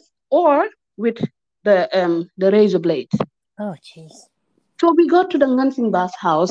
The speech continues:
Speaker 1: Before we got in, I started crying. We got
Speaker 2: Mm-hmm.
Speaker 1: in, and then my, my aunties explained to the Ngansimba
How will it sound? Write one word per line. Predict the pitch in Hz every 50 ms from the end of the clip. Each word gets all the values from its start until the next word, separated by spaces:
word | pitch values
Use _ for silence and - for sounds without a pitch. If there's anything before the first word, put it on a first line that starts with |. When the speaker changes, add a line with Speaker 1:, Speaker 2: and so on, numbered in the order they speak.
| 180 - -
Speaker 1:
Before | 220 226 - - 285 277
we | 269 254
got | 196 220 208 190 208
in, | 262 214 170 - _ _ _ _ _ -
I | 175
started | 180 - - 190 185 180 165 _
crying. | - - 202 175 151 117 160 - _ _ _ _ _ _ _ _ _ _ _ _ _ _ _ _ _ _ _ _ _ _ _ _ _ _ _ _ _ _ _ _ _ _ _ _ _ _ -
We | 202 214 214
got | 180 196 202 202
Speaker 2:
Mm-hmm. | 202 220 220 202 190
Speaker 1:
in, | - - _ _ -
and | 202 202 202
then | 196 190 190 190
my, | 190 190 185 185 180 - - 190
my | 190 180 170 160
aunties | - 202 226 208 - 185 - -
explained | 175 175 - _ - 180 180 196 185
to | 180
the | 165
Ngansimba | 165 165 165 160 160 170 160 151 139 127 95 - 196